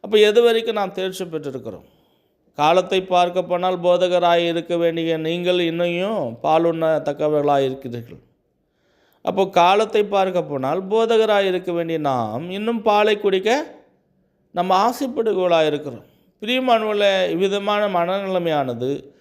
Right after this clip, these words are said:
நாம் உலக பிரகாரமாக வேலைகளை செய்யும் பொழுது, மற்ற காரியங்களை செய்யும் பொழுது, இன்னும் அந்த பாலை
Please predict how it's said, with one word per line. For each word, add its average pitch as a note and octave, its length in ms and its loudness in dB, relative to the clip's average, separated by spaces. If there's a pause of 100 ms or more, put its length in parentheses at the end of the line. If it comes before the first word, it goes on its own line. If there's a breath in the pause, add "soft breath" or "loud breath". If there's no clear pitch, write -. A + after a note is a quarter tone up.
(360 soft breath)
நாம் E3 280 -2
உலக F#3+ 460 2
பிரகாரமாக D#3 920 0
வேலைகளை D3+ 460 0
செய்யும் C#3+ 280 -4
பொழுது, C3+ 200 -2
மற்ற C#3+ 300 -2
காரியங்களை C#3+ 460 -2
செய்யும் C3 280 -6
பொழுது, C3+ 220 -4
இன்னும் G3+ 280 -4
அந்த F3 240 0
பாலை E3+ 380 2